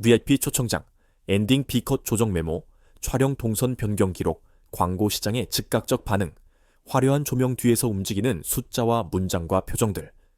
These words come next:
그리고 그 침묵이 가리키는 한 이름, 영탁. 그가 올해 송파의 무대에서 보여줄 단 일 분, 단 일 초의 장면이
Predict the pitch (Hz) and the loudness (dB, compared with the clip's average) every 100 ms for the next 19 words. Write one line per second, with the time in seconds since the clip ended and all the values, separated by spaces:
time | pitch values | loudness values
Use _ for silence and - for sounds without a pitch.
0 | _ 120 117 139 - - _ 143 156 - | _ 4 6 4 0 -20 _ 2 2 2
1 | 160 156 165 131 120 - 143 123 - 147 | 0 2 2 2 0 2 0 0 -4 0
2 | 139 110 73 - _ _ _ 90 90 - | 2 2 0 -10 _ _ _ 0 0 0
3 | 85 - - _ _ _ - 156 147 120 | -4 -6 -20 _ _ _ 0 4 6 6
4 | 156 - - 151 - 160 127 113 113 - | 4 2 -2 -2 0 0 2 2 2 2
5 | - 104 98 127 - 98 107 131 98 76 | 2 2 4 2 0 2 2 4 0 -4
6 | - _ - 104 107 110 110 - 110 - | -16 _ -2 0 2 2 2 2 0 0
7 | 90 82 80 | -2 -4 -6